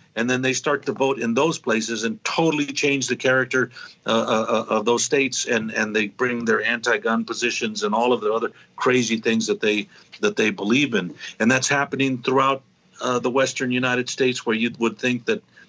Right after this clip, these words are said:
that freedom was, was, uh, still strong. Arizona is starting to feel, uh,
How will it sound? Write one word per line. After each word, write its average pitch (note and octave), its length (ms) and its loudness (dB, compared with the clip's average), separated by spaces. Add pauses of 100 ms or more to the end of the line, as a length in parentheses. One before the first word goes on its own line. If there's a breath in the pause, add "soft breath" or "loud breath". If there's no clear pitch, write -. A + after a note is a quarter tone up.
(100)
that G#2 180 0
freedom B2+ 300 2
was, G#2 300 0
was, G2+ 360 0
uh, G2 140 4
still A#2+ 320 2
strong. B2+ 500 0 (260 loud breath)
Arizona C3+ 600 2
is B2+ 140 0
starting A#2 360 0
to A2 60 -4
feel, A2+ 340 0 (360 loud breath)
uh, G#2 340 0